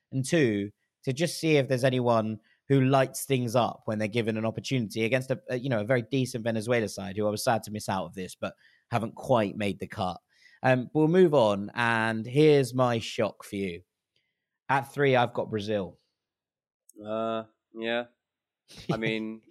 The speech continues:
Speaker 2: you're writing off one of the best teams in football in history here, mate. So go on then.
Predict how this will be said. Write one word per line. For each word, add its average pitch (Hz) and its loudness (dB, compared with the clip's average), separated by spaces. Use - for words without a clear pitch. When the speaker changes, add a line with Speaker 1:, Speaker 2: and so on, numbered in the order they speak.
Speaker 2:
you're 113 -6
writing 117 2
off 117 -4
one 120 -4
of 113 -6
the 113 -6
best 117 -6
teams 113 -8
in 113 -12
football 113 -6
in 107 -6
history 113 -6
here, 110 -2
mate. 110 -4
So 113 -4
go 123 -2
on 117 -2
then. 113 -4